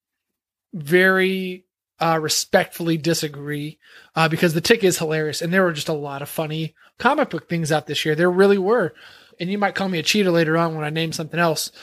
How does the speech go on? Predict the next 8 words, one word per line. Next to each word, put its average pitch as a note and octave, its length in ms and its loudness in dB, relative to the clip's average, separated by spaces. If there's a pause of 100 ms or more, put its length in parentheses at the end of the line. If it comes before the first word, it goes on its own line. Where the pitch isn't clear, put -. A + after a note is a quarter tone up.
(240)
but F#3+ 340 4 (600)
The F3 100 2
Tick A#3+ 240 4
was F#3 220 4
beautiful. G3 800 2
It E3+ 160 0
was D#3 160 2
fun. F3+ 440 2